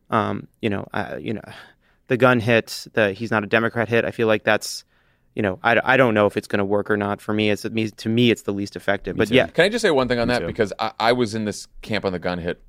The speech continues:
Speaker 3: for a while too, but in South Carolina, and Jim Clyburn said this in an interview,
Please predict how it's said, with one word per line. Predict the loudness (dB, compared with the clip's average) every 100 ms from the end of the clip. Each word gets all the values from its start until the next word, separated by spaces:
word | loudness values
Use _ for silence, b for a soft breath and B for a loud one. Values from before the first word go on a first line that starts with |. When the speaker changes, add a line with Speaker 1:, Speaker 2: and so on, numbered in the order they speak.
| _
Speaker 3:
for | -10 -4
a | 0
while | 2 0
too, | -2 -6
but | -4 -4
in | -4
South | 2 0 2
Carolina, | -2 0 0 -2 -4
and | -8
Jim | -12 -12
Clyburn | -8 -8 -8 -8
said | -8
this | -8 -10
in |
an | -14
interview, | -14 -14 -10 -10